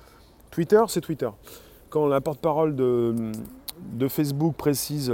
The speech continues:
qu'il n'utilise pas de reconnaissance faciale chez, euh, chez Instagram, c'est peut-être vrai, mais s'il l'utilise, et on le sait chez Facebook, ça change rien puisque c'est la même entreprise.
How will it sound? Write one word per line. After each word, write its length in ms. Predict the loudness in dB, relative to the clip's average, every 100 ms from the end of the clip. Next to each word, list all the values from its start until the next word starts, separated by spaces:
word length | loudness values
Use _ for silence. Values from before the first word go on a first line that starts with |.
| -2
qu'il 160 | -2
n'utilise 340 | -2 -2 -8 -6
pas 140 | -4
de 60 | -4
reconnaissance 500 | -4 -4 -4 -6 -4
faciale 380 | -4 0 -2 -2
chez, 180 | -4
euh, 400 | -2 -2 -2 -4
chez 140 | -4 -6
Instagram, 500 | -4 -6 -2 -2 -4 -12 -20 -20
c'est 180 | -8 -8
peut-être 200 | -4 -4
vrai, 240 | -4 -4 -4
mais 160 | -6
s'il 220 | -6 -4
l'utilise, 480 | -4 -4 -2 -2 -2 -6 -8
et 80 | -4
on 80 |
le 140 | 0 0
sait 240 | 0 -4
chez 160 | -4 -8
Facebook, 520 | -6 -4 -2 -2 -6 -20 -20 -14
ça 160 | -8 -6
change 260 | -2 -2
rien 240 | 0 0 -2
puisque 280 | -4 -6
c'est 120 | -2 0
la 60 |
même 160 | 2 2
entreprise. 520 | 2 0 0 -2